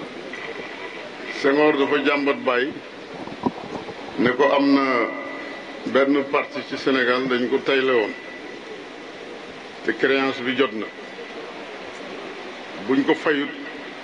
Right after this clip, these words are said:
Sénégal dafay perte suuf soosu yépp." Baye ne ko, "Suba ci diggante timis ak gée na nga yónni ay ndaw ci man." Ñu yónni leen, ñu ñëw.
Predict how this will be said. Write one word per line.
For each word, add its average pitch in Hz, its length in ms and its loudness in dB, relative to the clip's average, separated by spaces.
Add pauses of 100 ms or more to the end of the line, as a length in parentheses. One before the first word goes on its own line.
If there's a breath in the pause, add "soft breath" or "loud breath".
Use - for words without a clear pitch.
(160)
Sénégal 135 420 4
dafay 131 240 4
perte - 340 0
suuf 127 140 -4
soosu 120 280 0
yépp." 127 160 6 (3000)
Baye 123 200 4
ne 139 80 4
ko, 131 140 0
"Suba 135 260 4 (100)
ci 143 140 2
diggante 135 560 4
timis 151 360 6
ak 127 220 2
gée 127 280 6 (240)
na 120 160 2
nga 135 100 8
yónni 135 300 6
ay 120 160 4
ndaw 117 220 4
ci 123 120 -2
man." 110 160 2 (2250)
Ñu 123 160 8
yónni 135 220 8
leen, 123 220 6
ñu 127 80 6
ñëw. 117 160 6